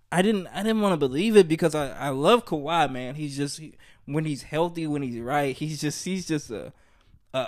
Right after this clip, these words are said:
a dominant two-way player, man. And, and, and it just pains me to see that, that what's going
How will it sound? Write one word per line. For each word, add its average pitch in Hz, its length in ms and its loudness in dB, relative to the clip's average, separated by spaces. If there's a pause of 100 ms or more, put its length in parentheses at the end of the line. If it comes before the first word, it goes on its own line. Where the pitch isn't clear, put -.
a 131 100 -2
dominant 156 540 2
two-way 147 340 4
player, 131 340 0
man. 120 300 -4
And, 107 180 -4
and, 110 260 -6 (600)
and 147 160 2
it 156 40 2
just 147 220 -4
pains 143 280 2
me 135 80 -4
to 127 80 -4
see 147 180 0
that, 127 240 -2
that 127 200 -2
what's 131 240 -2
going 135 180 2